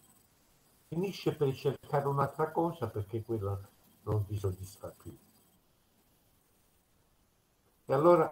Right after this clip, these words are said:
memoria preparatoria del futuro,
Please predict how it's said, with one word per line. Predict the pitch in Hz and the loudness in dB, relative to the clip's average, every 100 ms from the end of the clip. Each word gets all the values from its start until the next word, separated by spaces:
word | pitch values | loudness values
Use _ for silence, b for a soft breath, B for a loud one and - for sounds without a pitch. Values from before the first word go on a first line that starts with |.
| - | -4
memoria | 117 147 170 226 240 240 233 220 214 - - - _ _ _ _ _ _ - | 0 6 12 12 12 10 4 2 -2 -14 -20 -20 _ _ _ _ _ _ 2
preparatoria | 147 123 156 156 156 180 185 180 156 | 4 8 8 8 8 10 10 10 6
del | 143 139 117 | 4 0 0
futuro, | - 117 110 87 87 87 | -4 -8 -6 -6 -6 -8